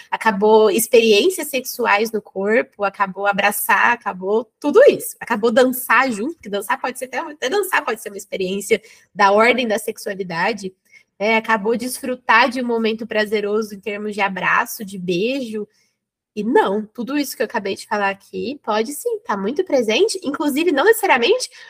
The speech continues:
com o seu parceiro de cinquenta anos de casado, <laughs> porque é outra coisa que a gente idealiza. Então, o idoso pode ter algo da sexualidade pra ser vivido, desde que ele seja casado há muito tempo. O idoso não pode arrumar namorado novo, quando a, ainda mais se for idosa, ainda mais se for mulher. Eu acho que a questão do, do, do machismo entra um pouco aí também.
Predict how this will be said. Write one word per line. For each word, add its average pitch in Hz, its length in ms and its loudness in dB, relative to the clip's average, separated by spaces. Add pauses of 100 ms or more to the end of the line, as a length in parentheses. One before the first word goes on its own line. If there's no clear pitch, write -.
(100)
com 302 180 -2
o 302 40 -6
seu 269 240 2
parceiro 240 640 -4
de 214 120 -12
cinquenta 220 520 -4
anos 233 320 6
de 294 80 6
casado, 427 440 6 (220)
<laughs> 294 500 0
porque 254 200 0
é 262 280 6
outra 339 200 -4
coisa 370 200 -4
que - 60 -10
a 339 60 -2
gente 339 160 -6
idealiza. 247 600 -6
Então, 208 140 -8
o 214 60 -6
idoso 208 360 -2
pode 233 300 -6
ter 180 280 -8
algo 214 300 0
da 202 120 -6
sexualidade 190 720 -8
pra 185 100 -8
ser 180 160 -10
vivido, 196 480 -4 (260)
desde - 240 -2
que - 60 -8
ele 269 100 -6
seja 269 240 -4
casado 262 420 2
há 254 40 4
muito 277 280 0
tempo. 175 360 -4 (340)
O - 40 -14
idoso 196 180 -2
não 262 100 0
pode 403 200 0
arrumar 415 240 2
namorado 392 500 0
novo, 262 280 -4
quando 226 180 -8
a, 220 80 6
ainda 226 260 -6
mais 415 140 -4
se - 60 -18
for 523 80 2
idosa, 165 440 -4
ainda 156 140 -16
mais 247 140 -8
se - 40 -20
for 359 100 -8
mulher. 330 300 0
Eu 185 60 0
acho 233 120 -4
que 226 120 -8
a - 20 -2
questão 226 400 -4
do, 226 160 -2
do, 185 240 -6
do 196 100 -8
machismo 202 440 -6
entra 208 180 -10
um 247 40 -8
pouco 208 220 -8
aí 226 60 -10
também. 226 400 -6